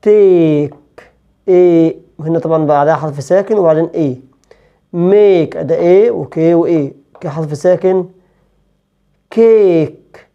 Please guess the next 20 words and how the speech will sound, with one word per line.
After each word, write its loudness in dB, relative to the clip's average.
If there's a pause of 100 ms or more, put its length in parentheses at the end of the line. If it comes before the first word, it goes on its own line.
(640)
ليت، 0 (600)
ديت، 2 (560)
سيل. 2 (720)
الصوت -12
الأخير -4
معانا 0
النهاردة 0
بالنسبة 0
للحرف -4
الإي -4 (300)
لما 0
يجي -2
في -8
آخر -6
الكلمة -2 (380)
أو 0
وبعدين -8
حرف -8
ساكن -2
وإي. -4